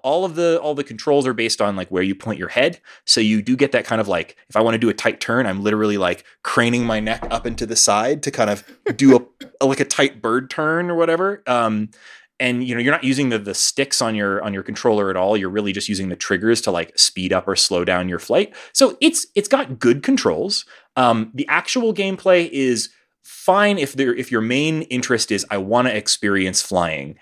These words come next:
and, you know, your main, your main goals in that are, like, "I wanna fly through hoops." So, um, yeah, overall, it's fine. It's one of, it's an okay game, it's got the goofiest <laughs> damn beginning.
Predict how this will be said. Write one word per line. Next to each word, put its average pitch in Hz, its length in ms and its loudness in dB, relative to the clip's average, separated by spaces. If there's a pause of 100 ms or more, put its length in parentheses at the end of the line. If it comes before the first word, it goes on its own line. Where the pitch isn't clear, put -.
(120)
and, 101 260 0
you 98 140 -2
know, 90 60 0
your 90 140 -2
main, 95 440 0
your 101 120 -8
main 95 240 -8
goals 117 360 2
in 113 100 -2
that 98 220 0
are, 92 100 -2
like, 85 220 -6
"I 92 80 -4
wanna 92 180 -4
fly 76 300 -2
through 78 180 -8
hoops." - 400 -2 (300)
So, 92 420 2
um, 87 360 -2 (340)
yeah, 233 140 0 (200)
overall, 170 560 4 (320)
it's 233 220 0
fine. 180 500 2 (100)
It's 165 200 -6
one 175 180 2
of, 156 200 2
it's 170 160 -4
an - 120 -2
okay 165 340 2
game, 127 440 -2 (480)
it's 143 180 2
got 143 240 2
the 120 160 4
goofiest 117 1300 -2
<laughs> - 80 -18
damn 131 540 2 (460)
beginning. 143 640 2